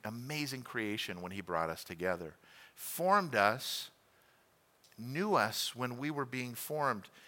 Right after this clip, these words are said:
You know, in Jeremiah, it talks about, "Before you were formed in the womb, I knew you." God knew you. He knew what he was doing,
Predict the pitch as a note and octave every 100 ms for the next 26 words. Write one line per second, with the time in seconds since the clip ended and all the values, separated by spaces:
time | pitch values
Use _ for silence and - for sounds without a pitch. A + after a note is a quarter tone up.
0 | - - B2+ B2 B2 B2+ B2 A#2+ C#3 C3+
1 | B2+ C3 B2 - B2+ B2+ - B2 B2 G#2+
2 | A#2+ - - D3 D3+ D#3+ D#3+ D3+ A#2 C3+
3 | C3+ C3+ B2 - B2+ C3+ C3 B2+ B2 C3
4 | C#3 B2+ A2+ A2 A#2+ C#3 D3 A2 - -
5 | _ - - - E3 G3 D3+ D3+ F3 F#3+
6 | B2+ B2+ D3+ D3+ F#3 A3+ F3 C3+ B2 A#2+
7 | - E3 D#3